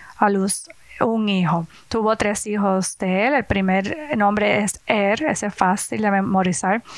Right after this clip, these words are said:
El segundo hijo fue Onán, recuerden eso. Y en el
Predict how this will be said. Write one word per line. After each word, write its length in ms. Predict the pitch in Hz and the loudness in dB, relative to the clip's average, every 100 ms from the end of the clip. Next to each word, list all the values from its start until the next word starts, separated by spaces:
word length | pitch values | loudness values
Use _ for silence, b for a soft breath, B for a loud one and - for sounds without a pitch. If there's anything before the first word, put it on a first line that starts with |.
| B B 220 | B B -2
El 100 | 196 | -2
segundo 720 | 208 202 196 196 196 190 190 | -2 0 0 0 0 2 2
hijo 320 | 196 226 240 | 0 0 -2
fue 300 | - 202 190 | 0 -2 0
Onán, 540 | - 202 196 190 226 226 | 2 2 4 2 2 -2
recuerden 420 | 226 196 190 196 | -2 0 0 2
eso. 380 | 196 202 226 220 B B - | 0 0 -4 -8 B B -4
Y 80 | 220 | -2
en 100 | 196 | 0
el 180 | 185 | 0